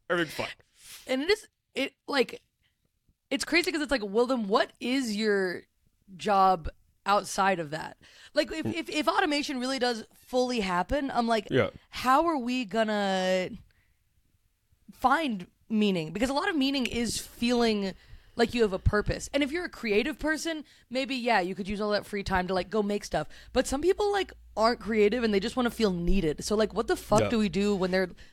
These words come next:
Speaker 2: legitimately not needed
Speaker 1: Oh,
Speaker 2: other
Speaker 1: I
Speaker 2: than,
Speaker 1: know.
Speaker 2: like,
Speaker 1: We have the purpose of destroying the great motherboard.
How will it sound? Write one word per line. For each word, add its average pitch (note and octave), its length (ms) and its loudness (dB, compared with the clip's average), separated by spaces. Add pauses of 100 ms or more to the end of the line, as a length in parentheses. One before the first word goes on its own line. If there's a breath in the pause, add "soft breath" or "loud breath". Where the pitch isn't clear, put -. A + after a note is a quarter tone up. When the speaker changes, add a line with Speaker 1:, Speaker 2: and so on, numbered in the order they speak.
(120)
Speaker 2:
legitimately B3 680 -2
not G#3 360 0
needed G3 420 0
Speaker 1:
Oh, - 40 2
Speaker 2:
other F#3+ 160 4
Speaker 1:
I A3+ 80 6
Speaker 2:
than, G3+ 120 4
Speaker 1:
know. F#3 60 4
Speaker 2:
like, E3+ 320 0 (240 soft breath)
Speaker 1:
We E3+ 200 -2
have F#3 260 6
the G#3+ 80 -10
purpose E3+ 420 -6
of C#3+ 140 -6
destroying D#3 680 -4
the D3 80 -6
great D#3+ 240 2
motherboard. C3 520 -4